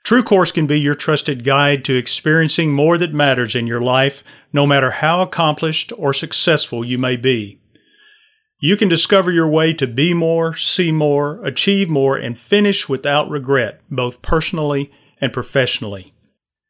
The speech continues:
During this time of crisis, the ability to be an excellent problem solver is a key for being successful. Certainly, this pandemic time is one of those where we are trying to figure out the path forward.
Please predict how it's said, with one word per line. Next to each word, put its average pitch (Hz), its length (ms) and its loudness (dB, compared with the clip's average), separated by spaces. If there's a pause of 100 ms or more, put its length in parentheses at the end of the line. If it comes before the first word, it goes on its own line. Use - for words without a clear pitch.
(340)
During 226 240 4
this 220 160 2
time 180 300 2
of 139 100 -2
crisis, 127 680 0 (280)
the 135 140 -2
ability 190 480 2
to 165 80 -2
be 139 160 -2
an 131 100 0
excellent 165 460 -4
problem 147 460 0
solver 117 600 -4 (140)
is 117 160 -4
a 117 80 -6
key 165 320 0
for 156 160 0
being 131 300 0
successful. - 720 -2 (960)
Certainly, 196 380 4
this 143 160 2
pandemic 147 560 4
time 143 260 2
is 123 140 -2
one 147 200 2
of 127 120 -2
those 127 440 0
where 143 360 4
we 151 180 2
are 147 120 4
trying 160 400 0
to 147 80 -2
figure 156 420 2
out 131 300 2
the 117 100 -4
path 135 300 0
forward. 117 540 0